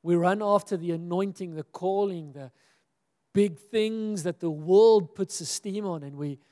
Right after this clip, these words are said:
don't put esteem on character. I wonder, when is the last time, how many of us, we've been in church for ages, when is the last time you were at a conference about character, or you saw someone say, "Hey, we're gonna have a whole conference about Christian character"?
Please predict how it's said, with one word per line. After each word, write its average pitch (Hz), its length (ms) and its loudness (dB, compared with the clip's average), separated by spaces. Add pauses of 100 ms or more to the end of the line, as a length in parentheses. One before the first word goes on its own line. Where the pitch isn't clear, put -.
(220)
don't 185 320 2
put 180 140 -2
esteem 208 680 -8
on 135 300 -16 (840)
character. 147 480 -6 (1400)
I 151 60 -12
wonder, 180 240 -2
when 185 120 2
is 180 120 -2
the 180 80 4
last 175 300 2
time, 175 160 -8
how 160 120 -2
many 185 200 -8
of 175 80 -4
us, 165 160 -6
we've 156 120 -10
been 180 140 -12
in 175 100 -12
church 175 260 -6
for 180 160 -12
ages, 165 320 -12 (280)
when 202 180 -2
is 190 100 -2
the 202 80 2
last 175 380 2
time 185 180 -6
you 175 120 -8
were 175 100 -2
at 160 60 -8
a 151 40 -10
conference 180 500 -6
about 151 220 -16
character, 180 420 0
or 143 60 -6
you 156 360 -4
saw 196 220 -2
someone 180 440 -4 (220)
say, 185 160 -4
"Hey, 196 140 4
we're 226 120 -2
gonna 208 180 0
have 170 160 -6
a 156 60 0
whole 175 160 0
conference 185 520 -6
about 143 200 -12
Christian 147 260 -18
character"? 139 420 -18